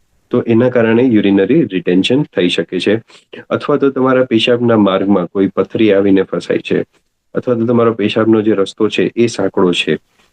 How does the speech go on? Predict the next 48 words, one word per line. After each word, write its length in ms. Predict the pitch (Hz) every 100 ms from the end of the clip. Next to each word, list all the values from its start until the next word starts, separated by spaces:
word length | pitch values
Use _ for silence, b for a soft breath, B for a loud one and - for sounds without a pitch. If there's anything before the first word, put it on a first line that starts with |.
| _ -
અથવા 240 | 117 -
તો 120 | 120 117
તમારી 280 | 117 113
પ્રોસ્ટેટની 560 | 113 110 107 117 110 113
જે 100 | 107
ગ્રંથિ 400 | 98 92 92 85
છે 200 | - -
એ 60 | 120
વધી 320 | 110 92 92
ગઈ 160 | - -
છે 240 | - - - _ _ -
અને 200 | 107 117
એના 240 | 107 110 113
કારણે 300 | 104 98 98
તમને 300 | 95 95 190
તકલીફ 360 | - - 92 -
થાય 140 | 80 82
છે, 220 | - 226
તો 260 | - 156 -
એના 200 | 110 131
કારણે 340 | 131 127 127
જે 120 | 120
રિટેન્શન 560 | 110 101 101 101 104 95
થાય 160 | 92 85
છે 120 | -
એને 240 | - 95
કહેવાય 240 | 90 90 92
છે 160 | 117 107
એક્યુટ 400 | - 113 107 87
યુરિનરી 420 | 85 85 80 80
રિટેન્શન. 580 | 80 80 82 82 165 220 _
બીજું 240 | - 117 170
જે 100 | 165
પ્રકાર 380 | 160 120 147 113
છે 140 | 131
એ 200 | 123 -
છે, 180 | - 160
કહેવાય 360 | - 113 107
છે 180 | 110 196 -
ક્રોનિક 440 | 120 123 139 127
યુરિનરી 400 | 95 92 85 82
રિટેન્શન. 520 | 82 85 85 85 85 90
તો 120 | -
ક્રોનિક 460 | - 117 147 165
યુરિનરી 440 | 139 147 143 143 139
રિટેન્શન 520 | 127 135 135 131 139
એટલે 180 | 127 123
શું? 220 | -